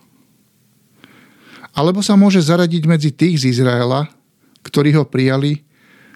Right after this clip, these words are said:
nazvali sa jeho učeníkmi, boli s ním – počúvali ho a poslúchali ho. Je to na tebe.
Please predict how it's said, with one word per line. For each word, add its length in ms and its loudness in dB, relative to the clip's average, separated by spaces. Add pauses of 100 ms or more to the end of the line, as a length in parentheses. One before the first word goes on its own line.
(240)
nazvali 480 0
sa 160 -2
jeho 160 0
učeníkmi, 1040 0
boli 320 0
s 80 -6
ním – 380 2 (640)
počúvali 640 0
ho 160 0
a 80 -4
poslúchali 680 -4
ho. 80 -8 (2250)
Je 80 0
to 160 -2
na 160 -2
tebe. 240 -8